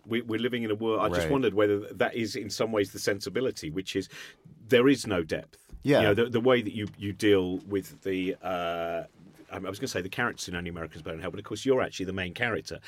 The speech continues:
Speaker 2: Right.
Speaker 1: in Only Americans Burn
Speaker 2: Well,
Speaker 1: in Hell.
Speaker 2: a variant
Speaker 1: And obviously
Speaker 2: of me.
Speaker 1: you're,
Speaker 2: Yeah.
Speaker 1: uh, I can say, uh, magical bullshit as well.
Speaker 2: Right.
Speaker 1: Uh, <laughs> so that, um, is that part of, of what you feel those two books are, are,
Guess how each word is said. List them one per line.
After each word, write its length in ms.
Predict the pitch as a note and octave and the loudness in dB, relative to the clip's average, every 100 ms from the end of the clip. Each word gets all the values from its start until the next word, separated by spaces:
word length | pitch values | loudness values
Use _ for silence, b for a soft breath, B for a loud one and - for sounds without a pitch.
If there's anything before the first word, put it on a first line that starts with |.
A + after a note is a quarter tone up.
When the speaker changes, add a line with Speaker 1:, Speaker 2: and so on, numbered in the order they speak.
| D#2+ | -6
Speaker 2:
Right. 140 | F2 | 0
Speaker 1:
in 80 | E2+ | 2
Only 160 | F#2 F2+ | 2 0
Americans 400 | F2+ E2+ - - | 0 -2 -4 -6
Burn 140 | F2+ | 0
Speaker 2:
Well, 160 | F2 D#2 | 2 2
Speaker 1:
in 60 | |
Hell. 120 | D#2+ G#2+ | -2 -4
Speaker 2:
a 40 | |
variant 500 | G2 G#2+ G2 A2+ G2+ | 0 4 6 6 4
Speaker 1:
And 160 | D#2+ D2 | 0 2
obviously 480 | B2 A2 E2 E2+ G2 | 2 2 0 0 0
Speaker 2:
of 20 | |
me. 60 | F#2 | 2
Speaker 1:
you're, 260 | G2 F#2+ F#2+ | 2 2 -2
Speaker 2:
Yeah. 180 | D#2+ D2 | -4 -4
Speaker 1:
uh, 280 | E2+ F#2 F#2 | 0 2 0
I 120 | F#2+ F#2 | 0 -6
can 180 | G2 | -6
say, 420 | F2 G2 F2 F2+ - | -6 -2 0 0 -4
uh, 160 | F#2 F#2 | -4 -4
magical 380 | F#2+ - - G#2+ | -6 -6 -8 -2
bullshit 480 | F3+ F3+ - - | 0 0 -2 -6
as 100 | - | -6
well. 160 | A2 A#2+ | -2 2
Speaker 2:
Right. 260 | F#2 D2 C2 B - | 2 2 -4 B 4
Speaker 1:
Uh, 280 | A#2+ C3 | 6 6
<laughs> 220 | - - - | 6 2 4
so 180 | D3 | 6
that, 380 | C#3 E3 F3 D#3+ B B B | 6 4 2 0 B B B
um, 360 | D3 E3 D#3+ D#3 _ _ b b b b b - | 4 4 2 -8 _ _ b b b b b 0
is 160 | F#3+ A3 | 2 4
that 200 | G3+ - | 0 -2
part 360 | F3+ F#3 D#3 | 0 0 2
of, 260 | D#3 D#3 - | -2 -2 -2
of 140 | B2+ C3 | -2 -2
what 160 | D3+ | -2
you 80 | C#3+ | -2
feel 540 | - C3+ B2 A#2+ A#2+ G#2+ G2 _ _ | 2 2 4 2 -4 -10 -18 _ _
those 280 | - A#2+ A#2+ | 4 4 4
two 160 | - | -4
books 260 | G#2 A2+ - | -4 -4 0
are, 200 | G2+ G2 | 0 0
are, 320 | F#2+ G2 G2 | -2 0 0